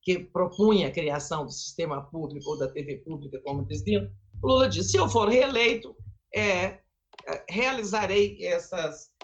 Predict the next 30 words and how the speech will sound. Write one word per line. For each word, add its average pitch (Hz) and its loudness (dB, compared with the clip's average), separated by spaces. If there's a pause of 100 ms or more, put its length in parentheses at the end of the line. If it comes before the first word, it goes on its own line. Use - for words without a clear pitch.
(120)
atenderei 226 4
essa, 180 0 (200)
digamos, 156 -6
esse 175 -12
pleito. 175 -4 (600)
Porque 233 -2
vale 240 0
lembrar, 208 0
inclusive, 220 -6
que - -8 (160)
no 269 -8
primeiro 202 2
mandato, 190 -2 (320)
por 277 6
iniciativa 202 -4
do 180 -4
governo, 175 0
do 196 -2
P 165 -8
T, 185 2
como 156 -12
gostam 147 -2
de 147 -14
dizer, 208 -4
não 349 -6
houve 339 -4
nada, 143 -4 (220)
não 233 -2
houve 202 0 (380)
grandes 196 4